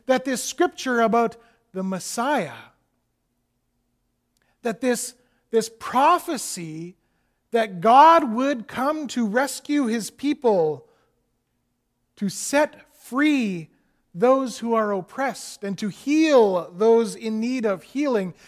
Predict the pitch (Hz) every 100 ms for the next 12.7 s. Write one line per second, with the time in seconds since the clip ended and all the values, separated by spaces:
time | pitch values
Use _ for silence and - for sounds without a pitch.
0 | _ 214 247 196 226 - - 226 269 302
1 | 262 214 185 190 240 220 190 - 294 320
2 | 254 185 156 - _ _ _ _ _ _
3 | - 254 277 - 302 381 285 170 - _
4 | _ _ _ _ _ _ _ _ _ _
5 | _ - - 302 370 320 - 135 - -
6 | - - _ _ _ _ _ _ _ _
7 | _ _ _ _ _ _ _ _ _ _
8 | _ _ _ _ _ _ _ _ _ _
9 | _ _ _ _ _ _ _ _ _ -
10 | 233 208 - 226 220 - 220 214 208 214
11 | 190 185 185 185 202 208 175 - 202 196
12 | - 180 170 170 165 156